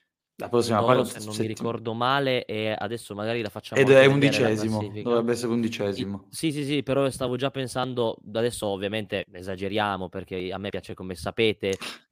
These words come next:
Speaker 2: per chi ci segue,
Speaker 1: Il
Speaker 2: a
Speaker 1: Toro
Speaker 2: me
Speaker 1: è a
Speaker 2: piace
Speaker 1: cinque punti dalla zona
Speaker 2: e,
Speaker 1: Champions.
Speaker 2: e cinque punti dalla,
Speaker 1: Da
Speaker 2: dalla zona
Speaker 1: quattro punti
Speaker 2: Champions,
Speaker 1: dalla zona
Speaker 2: ass-,
Speaker 1: Europa League.
Speaker 2: assolutamente sì.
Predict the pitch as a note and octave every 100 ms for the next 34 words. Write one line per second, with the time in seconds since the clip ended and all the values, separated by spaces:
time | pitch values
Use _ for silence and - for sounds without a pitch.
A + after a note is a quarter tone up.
0 | _ G#2+ - A2+ G#2+ - A#2 G2+ F#2+ F2+
1 | F#2 F2+ - E3 D#3+ C#3+ - D#3+ D#3 C#3+
2 | D#3 D#3 C#3 C3 B2 B2+ A#2+ - G2+ C#3+
3 | A2 G2+ - C#3 D#3 - C3 A#2 D3+ A2+
4 | A2+ A#2 G2 F#2+ F#2 F#2 F#2 F2+ C#3 -
5 | C#3 G2+ C3+ C3 B2 A#2 A2+ A#2 A2 G#2+
6 | G#2 G2 F#2+ F2+ - G2 - - G#2 G#2
7 | A2 A2 G#2+ -